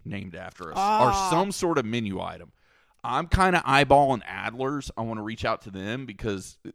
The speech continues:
Speaker 1: Adler's has the hands down best hamburgers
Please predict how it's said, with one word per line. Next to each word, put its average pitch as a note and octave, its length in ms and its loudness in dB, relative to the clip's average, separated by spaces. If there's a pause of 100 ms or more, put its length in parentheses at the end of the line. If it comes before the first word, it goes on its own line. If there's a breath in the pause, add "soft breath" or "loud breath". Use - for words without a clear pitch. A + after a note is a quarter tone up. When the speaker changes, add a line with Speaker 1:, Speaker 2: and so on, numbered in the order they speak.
(480)
Speaker 1:
Adler's D3 460 2
has F#2+ 460 -2 (180)
the B2 260 -2
hands G#2+ 400 -6
down F#2 420 -8 (280)
best B2 260 4
hamburgers F#2 760 -6